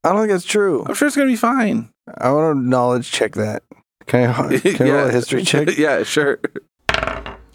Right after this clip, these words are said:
Speaker 1: got an eighteen.
Speaker 2: What do you wanna know?
Speaker 1: If time passes normally in the astral plane.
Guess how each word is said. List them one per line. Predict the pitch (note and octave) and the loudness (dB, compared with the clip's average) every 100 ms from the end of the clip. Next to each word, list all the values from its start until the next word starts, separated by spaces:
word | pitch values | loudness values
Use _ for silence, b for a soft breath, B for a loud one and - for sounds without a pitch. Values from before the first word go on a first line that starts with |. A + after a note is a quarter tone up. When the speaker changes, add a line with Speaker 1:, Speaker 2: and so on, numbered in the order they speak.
| - | -2
Speaker 1:
got | C#3+ E3 | 2 2
an | D3+ | 2
eighteen. | D#3 D#3+ - C#3+ C#3+ B2 G2 - _ _ _ _ _ _ _ _ _ - | 0 0 0 2 2 2 -2 -10 _ _ _ _ _ _ _ _ _ -2
Speaker 2:
What | C3 | 2
do | C#3 | 4
you | D3+ | 2
wanna | E3+ | 2
know? | F3 F#3 G3 - _ _ _ _ _ | 2 2 0 -4 _ _ _ _ _
Speaker 1:
If | C#3 C#3 | -2 -2
time | - D3+ D3+ D3+ | 0 0 2 2
passes | D3+ C#3 C3+ C3 | 2 0 2 2
normally | B2+ B2 B2 B2 A2+ | 2 2 2 2 2
in | A2 | 2
the | A2+ A2 | 2 2
astral | G#2+ - G#2 | 0 0 -2
plane. | G2 G#2 G2+ G2+ | -2 -2 -2 -4